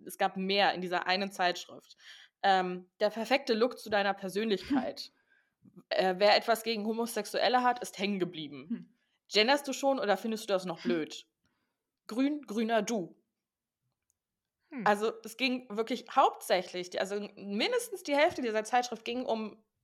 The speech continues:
Speaker 1: wichtige Themen. Also um irgendwie n-, 'ne Message, um irgendwelche Themen, denen sich die, ähm, Kinder, Jugendlichen auseinandersetzen sollen. Das fand ich mega
Speaker 3: Cool.
Speaker 1: interessant. Das ist ja ein krasser
Speaker 3: Ja,
Speaker 1: Wechsel.
Speaker 3: total gut, dass sie sich da so
Speaker 2: Das hätte ich echt
Speaker 3: angepasst haben.
Speaker 2: nicht erwartet.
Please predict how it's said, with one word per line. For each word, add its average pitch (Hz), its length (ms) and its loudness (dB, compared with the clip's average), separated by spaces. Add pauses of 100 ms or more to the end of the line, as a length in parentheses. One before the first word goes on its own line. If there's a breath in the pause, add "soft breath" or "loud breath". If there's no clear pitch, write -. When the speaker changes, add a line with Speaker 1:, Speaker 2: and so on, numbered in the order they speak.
(140)
Speaker 1:
wichtige 254 400 0
Themen. 269 360 0 (440)
Also 196 260 0
um 214 140 -2
irgendwie 240 560 -2
n-, 226 340 -8
'ne 220 220 -6
Message, 233 480 -4
um 196 180 -8
irgendwelche 208 460 -8
Themen, 220 260 -4 (380 loud breath)
denen 214 220 -2
sich 202 180 -8
die, 196 340 -10
ähm, 190 380 -4 (600)
Kinder, 220 440 4
Jugendlichen 208 540 -2
auseinandersetzen 190 720 -2
sollen. 143 180 -6
Das - 80 -18
fand 180 180 -6
ich - 140 -16
mega 208 380 -2
Speaker 3:
Cool. 226 60 0
Speaker 1:
interessant. 202 440 -6
Das 147 100 -18
ist - 80 -14
ja 160 80 -6
ein 156 180 -16
krasser 190 460 -6
Speaker 3:
Ja, 214 100 -6
Speaker 1:
Wechsel. - 260 -14
Speaker 3:
total 208 300 -8
gut, 240 280 -12 (100)
dass 202 160 -16
sie 208 80 -16
sich 196 180 -14
da 208 140 -14
so 202 60 -8
Speaker 2:
Das 180 100 -8
hätte 214 140 -2
ich 214 80 -8
echt 214 160 -8
Speaker 3:
angepasst - 0 -
haben. 220 80 -8
Speaker 2:
nicht 202 80 -12 (160)
erwartet. 196 480 -16